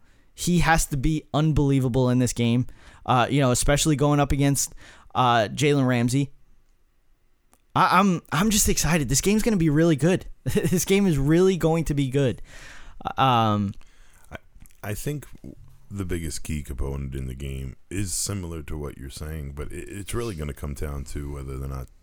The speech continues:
Speaker 2: the Bengals can run the football effectively. Obviously, you gotta run it around Aaron Donald.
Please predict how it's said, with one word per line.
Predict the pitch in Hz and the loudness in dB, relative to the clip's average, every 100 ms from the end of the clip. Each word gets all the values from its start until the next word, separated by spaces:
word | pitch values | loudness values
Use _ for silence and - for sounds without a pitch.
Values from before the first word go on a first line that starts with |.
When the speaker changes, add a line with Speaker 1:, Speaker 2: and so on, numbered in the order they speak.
| - | -20
Speaker 2:
the | 76 | -14
Bengals | 78 71 67 65 | -10 -8 -8 -8
can | - 69 | -8 -6
run | 65 60 | -6 -8
the | |
football | - 67 64 64 64 | -12 -12 -10 -10 -10
effectively. | 60 67 62 - 62 62 64 | -12 -12 -12 -14 -14 -14 -12
Obviously, | - 87 82 - 76 | -8 -6 -6 -10 -10
you | |
gotta | 71 | -10
run | 71 73 | -10 -10
it | 69 | -10
around | 65 73 76 65 | -10 -10 -10 -10
Aaron | 71 67 65 | -12 -12 -12
Donald. | 69 73 69 69 | -12 -12 -12 -12